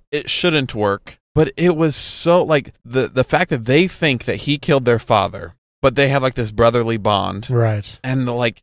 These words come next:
Speaker 1: when the one brother dies, but he, like, fights side by side with him, and then the other brother, where Jake Gyllenhaal does the, stabs himself to show that this is all real.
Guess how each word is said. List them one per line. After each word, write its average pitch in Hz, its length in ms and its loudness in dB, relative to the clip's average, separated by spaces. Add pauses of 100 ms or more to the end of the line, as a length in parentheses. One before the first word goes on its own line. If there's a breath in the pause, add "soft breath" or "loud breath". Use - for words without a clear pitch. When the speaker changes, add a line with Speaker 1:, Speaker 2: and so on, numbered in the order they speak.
(120)
Speaker 1:
when 123 260 0
the 113 80 0
one 147 240 0
brother 147 320 2
dies, 120 540 0
but 107 140 -8
he, 117 200 -2
like, 104 360 -4 (120)
fights 135 260 2
side 117 280 2
by 113 140 2
side 113 360 -2
with 120 180 -2
him, 117 480 -4
and 127 160 -2
then 127 140 0
the 123 120 -2
other 131 200 2
brother, 120 500 0 (120)
where 110 180 -4
Jake 110 240 -4
Gyllenhaal 104 480 -2
does 101 240 2
the, 95 160 -2
stabs 104 380 2
himself 101 560 0
to 98 100 -6
show 101 320 0
that 95 240 -4
this 101 160 -8
is 98 140 -8
all 95 200 0
real. 107 460 0